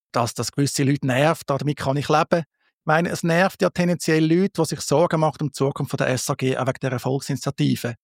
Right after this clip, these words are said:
Und ich empfehle halt, dass man sich nicht auf die, sage ich, letztlich Semantik konzentriert.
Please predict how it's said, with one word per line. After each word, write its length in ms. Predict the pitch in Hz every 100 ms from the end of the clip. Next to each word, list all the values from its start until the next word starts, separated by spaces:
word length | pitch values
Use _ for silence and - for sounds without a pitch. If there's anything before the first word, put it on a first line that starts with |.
| _ _ _
Und 420 | 147 156 160 160 - _
ich 200 | - 208
empfehle 420 | 196 - 180 196 160
halt, 360 | 156 160 - - _ _
dass 240 | 165 156
man 120 | 165 147
sich 180 | 143
nicht 260 | 151 160 -
auf 160 | 151 -
die, 140 | 156
sage 280 | 143 143 151
ich, 60 | 139
letztlich 300 | 139 - -
Semantik 600 | 143 135 131 - 143 -
konzentriert. 880 | - 143 147 - 139 120 92 -